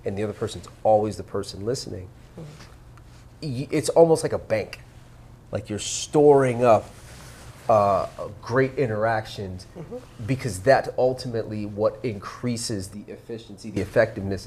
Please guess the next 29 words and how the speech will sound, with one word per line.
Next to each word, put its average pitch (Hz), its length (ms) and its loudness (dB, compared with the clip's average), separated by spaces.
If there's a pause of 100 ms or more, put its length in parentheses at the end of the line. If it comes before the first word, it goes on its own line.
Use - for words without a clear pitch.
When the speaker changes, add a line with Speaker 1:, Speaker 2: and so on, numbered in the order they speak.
Speaker 1:
of, 95 120 -8 (120)
of 95 180 -6 (180)
hearing 104 340 -2
and 92 200 -10
being, 90 300 -8 (360)
speaking 107 480 -6
and 87 100 -8
being 87 240 -8
heard 82 420 -4
is 85 300 -10
Speaker 2:
Mm-hmm. - 640 -16
Speaker 1:
we 139 120 0
have, 113 280 0
I 127 100 2
have 113 180 0
a 92 80 -2
history 120 580 -6
of 92 220 -4
saying 107 420 -6
things 92 340 -8
and 98 280 -10
knowing 95 540 -4 (580)
that 110 240 0
I 113 120 0
can 104 180 -10
communicate, 101 580 -6
it 101 160 -10
will 101 140 -6
land, 98 400 -2